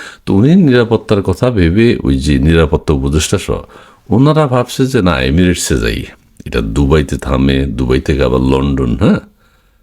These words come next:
হ্যাঁ, তো দুবাই থেকে এটার ভাড়াও বেশি, এমিরেটসের ভাড়া বেশি, হ্যাঁ, বাংলাদেশ বিমান আবার ভাড়া কম।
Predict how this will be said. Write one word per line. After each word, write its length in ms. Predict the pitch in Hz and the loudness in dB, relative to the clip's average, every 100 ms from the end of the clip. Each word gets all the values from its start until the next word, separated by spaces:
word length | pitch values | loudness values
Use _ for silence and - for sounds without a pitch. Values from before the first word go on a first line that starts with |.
| _ - | _ -4
হ্যাঁ, 260 | 208 - - - - - | -2 -2 -8 -20 -14 -4
তো 80 | |
দুবাই 200 | 143 175 | 0 2
থেকে 240 | 202 196 - | 0 -2 0
এটার 140 | 180 | -2
ভাড়াও 380 | 113 135 135 123 | 0 0 2 2
বেশি, 420 | 76 - - - - _ - - _ _ _ _ - | 0 -4 -8 -12 -16 _ -20 -20 _ _ _ _ 0
এমিরেটসের 480 | 131 139 135 160 104 | 2 2 0 -2 0
ভাড়া 200 | 82 85 | 0 0
বেশি, 400 | 69 - - - | -2 -4 -6 -2
হ্যাঁ, 160 | 151 | 0
বাংলাদেশ 380 | 196 127 123 120 | 2 2 0 0
বিমান 220 | 120 107 | 2 2
আবার 200 | 104 98 | 2 2
ভাড়া 240 | 78 69 69 | 2 0 0
কম। 240 | - 101 | -2 -8